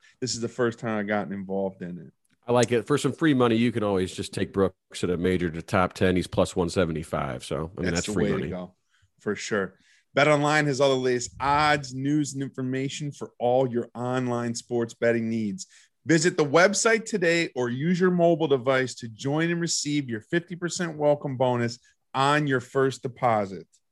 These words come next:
Speaker 1: Before the next tip-off or pitch, head to BetOnline and start playing today.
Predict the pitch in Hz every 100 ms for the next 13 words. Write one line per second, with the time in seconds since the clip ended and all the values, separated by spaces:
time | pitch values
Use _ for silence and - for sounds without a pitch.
0 | _ _ - 127 180 180 170 151 - -
1 | 208 196 202 208 208 185 180 175 170 -
2 | - _ 147 131 117 147 165 175 165 165
3 | 165 151 120 - 120 104 - 139 147 151
4 | 147 156 127 110 95